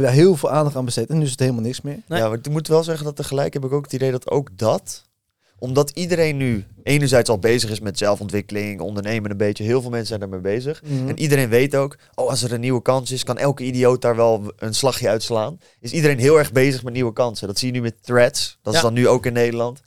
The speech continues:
Speaker 3: Ja,
Speaker 1: Ja.
Speaker 3: iedereen en zijn moeder zit daar nu alweer lollig te doen online en zo. En daar merk ik wel dat dat al, ik heb niet het idee dat daar één meteor in er nu al heel snel uitrijst of zo.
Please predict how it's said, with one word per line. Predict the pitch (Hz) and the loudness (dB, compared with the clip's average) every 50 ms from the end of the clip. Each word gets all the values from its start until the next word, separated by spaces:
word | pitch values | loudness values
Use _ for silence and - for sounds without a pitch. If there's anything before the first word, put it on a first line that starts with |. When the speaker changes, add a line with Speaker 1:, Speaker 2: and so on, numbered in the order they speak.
| _ _ _ _ _ | _ _ _ _ _
Speaker 3:
Ja, | _ 95 98 | _ -2 -2
Speaker 1:
Ja. | 101 - | 0 2
Speaker 3:
iedereen | 123 120 123 123 127 123 | 2 2 4 4 4 2
en | 120 | 2
zijn | - 120 120 | 0 0 0
moeder | 123 131 127 120 | 2 2 2 2
zit | 113 123 110 | 2 2 2
daar | 127 131 123 | 2 2 2
nu | 123 123 120 | 0 0 0
alweer | 117 107 117 120 117 | 0 0 0 0 2
lollig | 117 120 123 120 120 - | 2 2 2 2 0 -2
te | - 123 | -4 -4
doen | 113 117 117 113 | -4 -4 -4 -2
online | 117 117 113 117 120 123 117 | -2 2 2 2 2 2 0
en | 110 | -2
zo. | 92 98 95 | -2 0 0
En | 101 107 | 0 0
daar | 101 110 110 110 | 0 0 0 0
merk | 110 110 110 107 - | 2 0 0 0 -2
ik | 110 92 | -4 -2
wel | 98 104 107 117 123 | 2 4 4 4 4
dat | 117 117 104 | 2 0 0
dat | 123 123 - - | 0 0 2 4
al, | 120 120 120 117 _ _ _ _ _ _ | 4 4 4 2 _ _ _ _ _ _
ik | _ - | _ -6
heb | 123 113 | -4 -2
niet | 135 151 | -2 -2
het | 151 - | -2 0
idee | 156 151 156 | 0 2 2
dat | 147 143 131 | 2 4 4
daar | 139 139 - | 2 2 2
één | - 139 143 139 127 | 0 -2 -2 -2 -2
meteor | 127 131 131 127 - 123 127 131 127 123 113 104 | -2 -2 -2 -2 -2 0 2 4 4 4 4 2
in | 98 | 0
er | 95 92 | -2 -6
nu | 104 107 110 104 | -6 -6 -4 -2
al | 95 95 | -2 -2
heel | 98 101 98 | -2 -2 -4
snel | 95 - 101 95 69 | -4 -6 -6 -4 -4
uitrijst | 85 95 92 92 92 82 82 - - | -4 -4 -4 -4 -4 -4 -4 -6 -10
of | - - | -16 -16
zo. | - 64 57 - | -14 -14 -14 -16